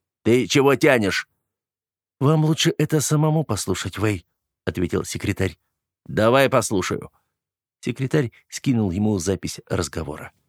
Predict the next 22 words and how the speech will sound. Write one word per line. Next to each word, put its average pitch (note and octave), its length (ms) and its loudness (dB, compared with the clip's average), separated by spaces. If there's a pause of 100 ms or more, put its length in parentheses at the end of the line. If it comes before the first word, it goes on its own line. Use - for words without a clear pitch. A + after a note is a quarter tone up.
(460)
Из F#2 160 0
монитора F2+ 460 2
на E2 60 0
него F2+ 300 2
смотрела G2 480 0
красивая F#2+ 500 0
девушка B2 540 0 (160)
и C3+ 120 0
мило C3+ 240 2
улыбалась. A#2+ 600 -2 (300)
Вахтенный D#3 520 2
офицер C#3 420 0
О B2 80 2
Д B2 160 0
К B2 200 0
«Варяг» A#2 460 0
на B2 80 0
связи, D#2+ 640 -6 (320)
раздался F2+ 500 0
ее F2 360 0
мелодичный F2 600 -2
голос. - 380 -8